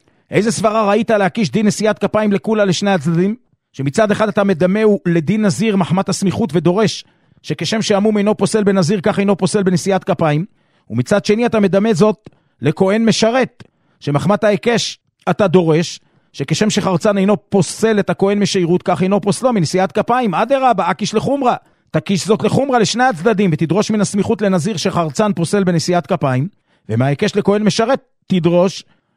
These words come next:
שהמום פוסל כהן בנשיאת כפיים. שהרי בכל מקום שניתן לדרוש דין באופן שיצא מכך חומרה ובאופן שיצא מכך כולה, דורשים אותו לחומרה, כמבואר במסכת יבמות בדף ח' עמוד א', וכן במסכת עבודה זרה, בדף מ"ו עמוד ב'.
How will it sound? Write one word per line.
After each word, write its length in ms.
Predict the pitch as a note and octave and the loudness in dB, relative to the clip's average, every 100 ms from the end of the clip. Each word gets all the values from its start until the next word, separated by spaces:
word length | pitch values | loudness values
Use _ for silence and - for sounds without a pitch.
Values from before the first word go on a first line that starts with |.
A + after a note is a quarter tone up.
| _ | _
שהמום 460 | - D3+ D#3+ A#3+ G#3+ | -4 0 2 2 2
פוסל 340 | F#3 - G#3 E3+ | 0 2 -2 2
כהן 260 | G#3+ A#3+ | 2 2
בנשיאת 420 | F#3 E3+ - G3 | 0 0 0 -2
כפיים. 460 | - G#3 A3+ B3 F#3 - _ _ _ | -2 0 2 0 -4 -8 _ _ _
שהרי 180 | - C3+ | -4 0
בכל 220 | D3 G3+ | 2 2
מקום 240 | G#3+ G#3 G#3 | 0 0 0
שניתן 380 | G3+ F3+ G3 G#3 | 0 0 0 0
לדרוש 380 | E3 F3+ F3 | 0 0 0
דין 360 | A2 A3 A3 C3+ | 0 0 2 2
באופן 400 | D#3 - - G3+ | 0 -2 -2 -2
שיצא 280 | F#3+ E3+ G#3 | 0 -2 -2
מכך 220 | G#3+ F3+ B2+ | 0 -2 -4
חומרה 480 | - - A3 G#3 F#3 | -4 -2 0 2 2
ובאופן 380 | D3+ F3 G3 G3+ | 2 0 2 0
שיצא 260 | F3 D#3+ G3 | 0 -2 -2
מכך 240 | F#3+ E3+ | -2 -4
כולה, 300 | - D#3+ C3+ C3 _ _ _ _ _ | 0 0 0 -2 _ _ _ _ _
דורשים 340 | C3+ D3 G#3 | -2 0 0
אותו 160 | G#3 A3 | 2 2
לחומרה, 420 | A3 A3 B3+ A3 | 2 0 0 0
כמבואר 360 | F#3+ E3 E3 G3 | 0 0 2 2
במסכת 420 | F#3+ F3+ G3 E3 | 0 0 -2 -2
יבמות 300 | F#3 G#3 A3 | -2 0 0
בדף 240 | F3+ F3+ | 0 -2
ח' 180 | - G#3 | -2 -2
עמוד 220 | F#3+ F3+ | 0 2
א', 180 | D#3 D3+ F3 | 2 0 -2
וכן 180 | F3 F#3 | -2 -2
במסכת 340 | F3 G#3 F#3+ | -2 -2 0
עבודה 300 | F#3+ F#3+ G3 | 0 0 0
זרה, 400 | F3 G3+ B3+ G#3+ - _ _ _ - | 2 2 2 0 -4 _ _ _ -6
בדף 280 | B2 F3 F3+ | -2 0 2
מ"ו 240 | F#3+ E3+ | 2 4
עמוד 400 | A3 A3+ A#3 | 4 2 2
ב'. 80 | D#3+ | 2